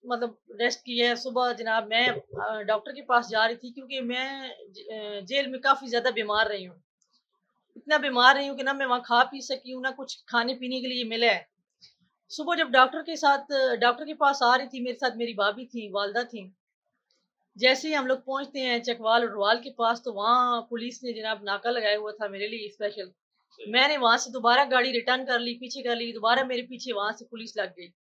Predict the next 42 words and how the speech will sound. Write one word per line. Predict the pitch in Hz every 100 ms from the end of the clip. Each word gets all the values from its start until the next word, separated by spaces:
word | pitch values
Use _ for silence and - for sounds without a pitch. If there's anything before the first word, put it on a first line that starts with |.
| _ _ _ _ _
पकड़ने | 240 240 240 233
के | 202
लिए। | 180 185 _ _ _ _
मैंने | 233 277 302
पचास | 277 262 269 302
किलोमीटर | - 277 247 262 277
तक | 277 254
गाड़ियाँ | 233 226 240 254
भगाई, | 226 202 214 240 _ _ _ _ _ _ _ _ _ -
गाड़ी | 226 247 277
भगाई | 247 233 247 262
और | 247
तीन | 285 311
डाले | 254 233 240
मेरे | 240 233
पीछे | 240 240
से। | 240 240 233
फिर | 262 240
मुझे | 240 240
नीला | 233 240 269
से, | 277 247 240
अ, | 214 214 214 208
जो | 202
पुलिस | 214 233 240 240
थी, | 240 233
वो | 226 277 240
मुझे | 233 226 208 _ _ 262
front | - 226 233
से | 240
वो | 240 262
आ | 240
गई | 233
पकड़ने | 233 208 214
के | 220
लिए। | 208 208
मैंने | 233 277
बड़ी | 262 269
मुश्किल | 254 254 262
से | 226
बच | 214 233
बचा | 220 220 220
के | 220